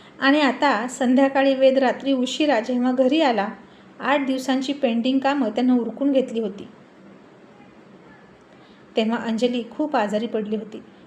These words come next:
तिला ताप आला होता. ती सुशीला देवींना सोडतच नव्हती. खूप घाबरली होती ती. आता तिला तुरुंगात जावं लागणार, अटक करतील म्हणून तिला भीती वाटत होती. मग आज ती सुशीला देवींच्या रूममध्ये झोपली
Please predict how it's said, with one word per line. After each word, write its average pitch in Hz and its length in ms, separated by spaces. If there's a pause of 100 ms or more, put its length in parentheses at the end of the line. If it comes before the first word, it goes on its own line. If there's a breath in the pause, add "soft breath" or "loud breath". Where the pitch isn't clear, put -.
(120 loud breath)
तिला 285 140
ताप 269 380
आला 254 160
होता. 269 260 (540 loud breath)
ती 311 60
सुशीला 294 400
देवींना 277 400
सोडतच 262 520
नव्हती. 247 300 (360)
खूप 359 220
घाबरली 240 420
होती 226 200
ती. - 160 (640)
आता 220 160
तिला 240 280
तुरुंगात 226 300
जावं 254 280
लागणार, 247 360 (360 loud breath)
अटक 294 320
करतील 262 440
म्हणून 262 220
तिला 277 180
भीती 262 280
वाटत 254 320
होती. 202 260 (1300 loud breath)
मग 247 200
आज 233 380
ती 262 60
सुशीला 247 360
देवींच्या 233 460
रूममध्ये 220 380
झोपली 240 380